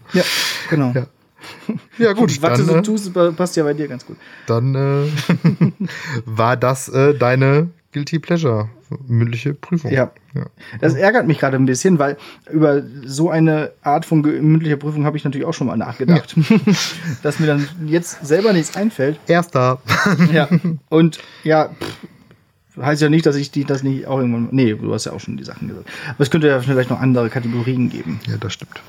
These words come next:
Speaker 1: Ja. Das wär dann
Speaker 2: Dann
Speaker 1: erstmal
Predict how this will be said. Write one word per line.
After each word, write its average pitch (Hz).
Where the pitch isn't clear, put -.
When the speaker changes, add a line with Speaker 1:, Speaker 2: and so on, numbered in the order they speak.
Speaker 1:
Ja. -
Das -
wär 147
dann 147
Speaker 2:
Dann 156
Speaker 1:
erstmal 127